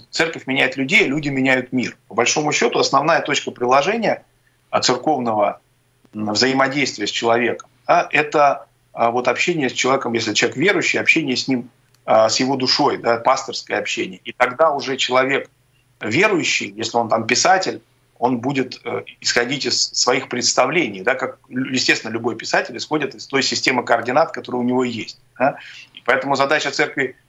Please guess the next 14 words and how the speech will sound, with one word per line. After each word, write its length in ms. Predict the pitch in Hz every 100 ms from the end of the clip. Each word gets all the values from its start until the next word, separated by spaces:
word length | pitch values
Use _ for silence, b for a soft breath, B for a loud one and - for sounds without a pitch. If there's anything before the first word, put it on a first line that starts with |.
| _
может 300 | - 135 139
быть, 120 | 127
даже 200 | 131 139
в 80 | 127
первую 260 | - 143 139
очередь 360 | 143 120 120
не 240 | 123 131 131
созданное 420 | - 220 175 156
произведение 640 | - 131 131 135 143 113
оценить, 400 | 107 - 113 95
а 60 | 98
работать 380 | 104 143 151 117
с 40 |
душой 480 | 110 131 - 131 -